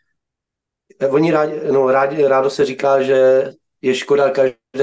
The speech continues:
velké hvězdy, která se ztratí jakoby z, z kluziští N H L.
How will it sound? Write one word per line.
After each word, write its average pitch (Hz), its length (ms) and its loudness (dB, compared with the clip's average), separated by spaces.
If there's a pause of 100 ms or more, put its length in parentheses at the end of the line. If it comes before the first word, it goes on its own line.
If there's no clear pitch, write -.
velké 135 220 0
hvězdy, 127 520 -2 (200)
která 120 220 -4
se - 220 -10
ztratí 123 380 -6
jakoby 123 440 -4 (400)
z, 113 300 -10
z - 100 -14
kluziští 127 500 -4
N 120 80 -2
H 120 180 -2
L. 127 220 -6